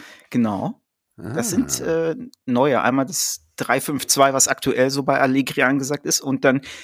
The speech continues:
Speaker 1: wie ich finde, halt von dem, was der Kader insgesamt hergibt, auch perspektivisch, ein vier drei drei. Und da tatsächlich, da hätt-, also wenn wir so spielen würden diese Saison, dann wär für mich Soulé auf jeden Fall der Mann hinter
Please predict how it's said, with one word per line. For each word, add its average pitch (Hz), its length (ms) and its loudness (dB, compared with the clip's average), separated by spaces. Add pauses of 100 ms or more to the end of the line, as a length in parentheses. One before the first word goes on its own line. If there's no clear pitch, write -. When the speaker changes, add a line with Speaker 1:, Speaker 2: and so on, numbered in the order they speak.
(160)
Speaker 1:
wie 143 180 0
ich 151 160 2
finde, 165 240 4
halt 156 160 2
von 139 180 4
dem, 147 140 6
was 143 140 4
der 170 100 0
Kader 139 380 0
insgesamt 113 480 -2
hergibt, 135 480 0
auch 131 120 -2
perspektivisch, 143 840 -4 (520)
ein 131 60 -8
vier 151 240 4
drei 127 180 4
drei. 120 260 2
Und - 180 -4 (100)
da 120 220 4
tatsächlich, 220 680 -2
da 104 180 -2
hätt-, 127 220 -4
also 131 180 -2
wenn 139 180 4
wir 139 140 4
so 143 300 2
spielen 135 460 2
würden 151 260 2
diese 170 240 -2
Saison, 165 360 -2 (440)
dann 110 280 0
wär 139 160 4
für - 160 -2
mich 156 220 0
Soulé 147 580 2 (100)
auf - 200 -6
jeden 143 160 0
Fall 139 500 2
der 131 220 0
Mann 131 240 4
hinter 131 640 4